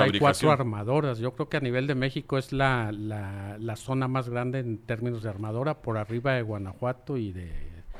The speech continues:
Speaker 2: Y de
Speaker 1: de,
Speaker 2: Puebla,
Speaker 1: de
Speaker 2: y de
Speaker 1: Puebla,
Speaker 2: Monterrey,
Speaker 1: sí.
Speaker 2: aún que en pesquería,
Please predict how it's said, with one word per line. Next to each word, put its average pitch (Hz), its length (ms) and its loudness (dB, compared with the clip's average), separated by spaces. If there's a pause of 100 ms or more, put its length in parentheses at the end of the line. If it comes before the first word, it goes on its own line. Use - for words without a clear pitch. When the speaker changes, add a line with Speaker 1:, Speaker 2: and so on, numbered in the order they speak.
(120)
Speaker 2:
Y 123 160 2
de 110 120 4
Speaker 1:
de, - 20 2
Speaker 2:
Puebla, 135 760 6
Speaker 1:
de 120 60 2
Speaker 2:
y 123 60 4
de 120 100 6
Speaker 1:
Puebla, 110 60 2
Speaker 2:
Monterrey, 110 800 4
Speaker 1:
sí. - 60 -12 (100)
Speaker 2:
aún 123 420 2
que 113 280 2
en 90 100 -2
pesquería, 104 640 2